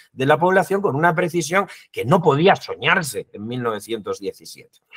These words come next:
Con lo cual, algunos autores han empezado a hablar ya de cibercomunismo. Para hablar de esto necesitamos dos elementos. Lo primero es que tenemos que educar a nuestros alumnos también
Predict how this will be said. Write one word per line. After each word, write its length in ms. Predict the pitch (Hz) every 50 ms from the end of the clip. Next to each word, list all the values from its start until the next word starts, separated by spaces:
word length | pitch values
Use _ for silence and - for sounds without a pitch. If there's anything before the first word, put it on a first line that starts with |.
| - - _
Con 140 | - 127
lo 80 | 127 127
cual, 180 | 151 156 175 190
algunos 420 | 180 165 147 175 185 208 - -
autores 460 | 190 170 139 165 160 170 190 - - _ - - - -
han 160 | 151 165 185
empezado 340 | 180 165 160 - 170 170 170
a 40 |
hablar 280 | 170 143 139 147 147 135
ya 320 | 117 127 135 143 - - - _ _ _
de 360 | 98 104 107 104 - - - -
cibercomunismo. 960 | - - - 143 131 127 117 120 - 107 98 92 87 82 76 - - _ _ _ _ _ - - - - _ _ _ _ _ _ _ _ _
Para 460 | - 226 233 233 226 226 233 - _ _ _ _ -
hablar 360 | 151 147 147 151 156 160 175
de 140 | 190 190 180
esto 460 | 156 - - - - 131 127 - _ _ _ 127
necesitamos 760 | 120 117 113 - 117 - - 110 - - 113 120 135 139 117
dos 220 | 104 127 123 - 147
elementos. 480 | 107 90 85 95 110 110 - 87 -
Lo 100 | 104 101
primero 380 | 85 101 104 110 123 147 165 185
es 380 | 196 220 220 - - - _ _
que 120 | _ - 107
tenemos 340 | - 117 123 147 170 -
que 140 | - - 180
educar 360 | 165 143 139 117 - 143 156
a 60 | 170 151
nuestros 320 | 143 139 135 - 170 165
alumnos 380 | 175 165 165 185 220 208 - -
también 520 | 131 113 113 117 135 165 175 220 311